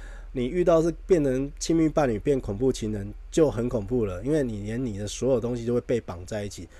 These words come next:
所以苹果出了这个安全检查，就是可以删除掉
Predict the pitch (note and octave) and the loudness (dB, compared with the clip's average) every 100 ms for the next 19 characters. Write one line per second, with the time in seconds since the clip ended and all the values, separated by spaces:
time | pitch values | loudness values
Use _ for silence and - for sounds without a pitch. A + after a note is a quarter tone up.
0 | - - E3+ D#3 D#3+ B2 - D3+ C#3 B2 | -20 0 2 2 2 2 0 0 2 2
1 | C#3 B2 - - D3 - A2+ A2 G2 F#2 | 0 -2 -4 -4 -2 -2 -6 -6 -10 -8
2 | G#2 C#3+ D3 C#3 A2 - - C3+ C#3 G#2+ | -6 -4 -2 0 -2 -2 -4 -2 -2 -2
3 | B2+ G#2+ | -2 -4